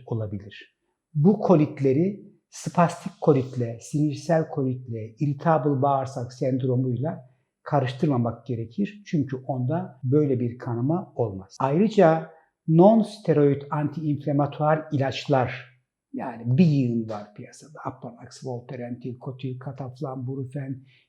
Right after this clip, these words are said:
bir yığın ilaç var. Bu ilaçların alımından sonra da makattan kırmızı kan gelebilir. Makatın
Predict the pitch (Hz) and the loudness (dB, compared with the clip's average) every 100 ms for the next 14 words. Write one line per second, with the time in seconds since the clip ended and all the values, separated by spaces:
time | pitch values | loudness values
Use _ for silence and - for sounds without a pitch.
0 | _ 190 151 135 131 120 113 - 170 196 | _ -4 -2 -2 -4 -6 -10 -8 -8 -6
1 | 160 220 240 208 185 - 185 185 - - | -2 -2 0 0 0 -2 -4 -4 -4 0
2 | 165 175 175 165 190 196 190 165 165 185 | 2 2 2 2 0 0 2 4 4 4
3 | 175 123 - - _ 143 156 - 139 - | 4 4 -4 -16 _ 0 0 0 -6 -4
4 | 131 127 131 120 113 123 120 110 104 - | -4 -2 0 0 -2 -6 -6 -6 -8 -14
5 | _ 120 104 98 95 - - _ _ 135 | _ -6 -6 -10 -18 -18 -20 _ _ 0
6 | 135 151 147 208 208 233 220 202 | 4 2 2 -4 0 2 2 0